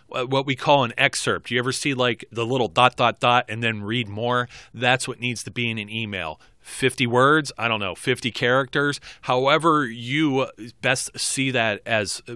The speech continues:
being framed within your updates. It also depends on how many things you're gonna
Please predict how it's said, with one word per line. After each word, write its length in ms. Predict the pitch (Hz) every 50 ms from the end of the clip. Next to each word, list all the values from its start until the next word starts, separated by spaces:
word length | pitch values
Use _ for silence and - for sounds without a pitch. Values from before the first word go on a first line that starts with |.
| 113 104
being 220 | 107 131 127 120 101
framed 520 | - - - 131 123 127 135 143 139 131 -
within 400 | 113 120 117 - - 123 120 123
your 280 | 113 117 123 123 117
updates. 500 | - - 120 - _ - 143 143 139 -
It 100 | 123 117
also 240 | 143 143 147 - 143
depends 400 | 120 117 113 - - 131 131 127
on 100 | 120 104
how 140 | - 127 131
many 200 | 127 120 113 107
things 280 | - - 127 139 131 110
you're 80 | 110
gonna 240 | 110 113 110 104 95